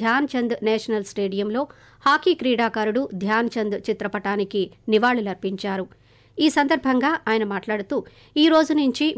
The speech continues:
మూడు రోజుల పాటు దేశవ్యాప్తంగా క్రీడలతో శారీరక దారుఢ్యాన్ని పెంపొందించుకునేందుకు ప్రజలకు అవగాహన కల్పిస్తున్నామని చెప్పారు. ఏక్ ఘంటా ఖేల్ కే మైదాన్ మే అనే అంశంతో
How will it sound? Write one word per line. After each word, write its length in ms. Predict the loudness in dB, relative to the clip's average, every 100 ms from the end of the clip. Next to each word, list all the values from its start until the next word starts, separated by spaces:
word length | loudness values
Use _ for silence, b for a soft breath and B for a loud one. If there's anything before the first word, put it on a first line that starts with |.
| 0
మూడు 160 | 2 0
రోజుల 260 | 0 -2 -2
పాటు 240 | -4 -4 -6 -2 2
దేశవ్యాప్తంగా 720 | 2 2 -6 -6 -4 -2 -2 -2 -2
క్రీడలతో 500 | 0 2 0 -2 -2 -4 B B -2
శారీరక 440 | 2 4 4 2 2 2
దారుఢ్యాన్ని 600 | 2 0 0 0 2 0 0
పెంపొందించుకునేందుకు 1000 | -2 -2 -2 -4 -4 -4 -2 -2 -4 -4 -6 -2
ప్రజలకు 400 | -2 -2 -2 -4 -2 2
అవగాహన 400 | 2 0 -2 -2 -6
కల్పిస్తున్నామని 720 | -6 -6 -8 -6 -4 -2 -4 -6
చెప్పారు. 400 | -8 -6 -4 -4 -8 b b b b b 2
ఏక్ 220 | 4 2
ఘంటా 320 | -2 -2 0 0 0 0
ఖేల్ 180 | 2 2
కే 80 | 0 -2
మైదాన్ 380 | -2 -2 -2 0
మే 80 | -2 -2
అనే 140 | -4 -4 -4
అంశంతో 420 | -6 -4 -4 -2